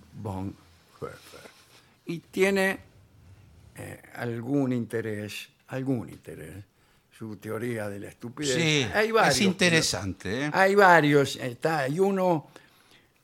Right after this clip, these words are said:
Speaker 1: Carlo Cipolla se llamaba, sí, es cosa parecida a un italiano. Decía, dividía primero, esas divisiones que hace uno, eh, la, la gente en cuatro grupos, que eran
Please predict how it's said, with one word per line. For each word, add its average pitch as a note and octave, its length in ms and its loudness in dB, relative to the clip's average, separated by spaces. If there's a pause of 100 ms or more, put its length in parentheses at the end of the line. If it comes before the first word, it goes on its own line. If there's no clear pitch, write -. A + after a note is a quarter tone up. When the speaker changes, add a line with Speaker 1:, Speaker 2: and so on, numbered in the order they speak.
(400)
Speaker 1:
Carlo G3+ 380 6
Cipolla C#3 840 -2
se - 200 -6
llamaba, A2+ 720 -4 (100)
sí, - 160 -10
es F3 100 -12
cosa F3 300 -4
parecida B2+ 680 -4
a - 20 -6
un G#2 120 -6
italiano. G2+ 720 -4 (440)
Decía, D#3+ 380 2 (160)
dividía A3 500 4
primero, D#3 920 2 (400)
esas C3 260 -6
divisiones G#2 600 -8
que F2 120 -14
hace - 200 -10
uno, F2 480 -16 (300)
eh, - 800 -8
la, B2 240 0
la C#3 140 0
gente F3 260 2
en D3 100 4
cuatro D#3 420 6
grupos, D3+ 560 2
que C3+ 200 2
eran A2+ 320 0